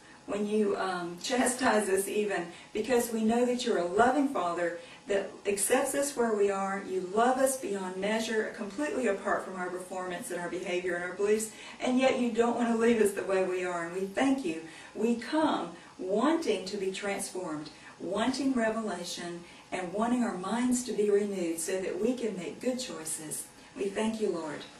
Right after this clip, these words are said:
We give you thanks for your power and your presence and your anointing that breaks every yoke. And we choose to believe that we can be totally healed from head to toe,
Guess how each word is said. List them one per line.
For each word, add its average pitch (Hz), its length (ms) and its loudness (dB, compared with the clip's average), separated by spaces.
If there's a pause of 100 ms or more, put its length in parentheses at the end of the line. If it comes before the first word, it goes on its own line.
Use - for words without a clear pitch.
(460)
We 226 140 4
give 247 240 2
you 254 120 2
thanks 175 420 -4
for 180 120 -4
your 202 260 4
power 214 360 -2
and 175 200 -4
your 196 140 0
presence 196 440 -4
and 170 160 -4
your 185 160 0
anointing 202 840 0 (380)
that 185 200 2
breaks 185 380 0
every 240 400 4
yoke. 190 420 0
And 175 180 -6
we 233 260 4
choose 269 440 -2
to 311 80 0
believe 262 420 4
that - 160 -4
we 202 120 4
can 220 140 -2
be 165 120 0
totally 233 460 2
healed 233 420 2
from 196 260 -8
head 190 200 -2
to 190 120 0
toe, 233 380 0